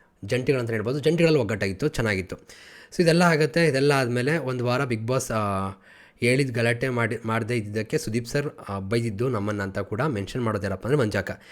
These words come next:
ನನಗೆ ಇಲ್ಲಿ ಇದು, ಈ ಸೀನ್ ನೋಡಿದಾಗ ಅರ್ಥ ಆಗಿದ್ದೇನೆಂದರೆ,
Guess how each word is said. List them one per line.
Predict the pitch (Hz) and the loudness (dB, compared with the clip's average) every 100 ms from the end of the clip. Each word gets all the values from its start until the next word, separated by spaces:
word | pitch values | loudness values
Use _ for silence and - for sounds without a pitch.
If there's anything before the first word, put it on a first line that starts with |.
| - - | -18 -6
ನನಗೆ | 110 165 156 | 0 2 2
ಇಲ್ಲಿ | 123 127 165 214 147 143 | 0 2 4 4 4 2
ಇದು, | 123 139 | 2 0
ಈ | 135 | 0
ಸೀನ್ | - 147 | 2 2
ನೋಡಿದಾಗ | 127 113 131 | 2 2 0
ಅರ್ಥ | 101 - | -2 -2
ಆಗಿದ್ದೇನೆಂದರೆ, | 113 98 95 95 95 139 180 | -2 -2 -6 -8 -4 -4 -4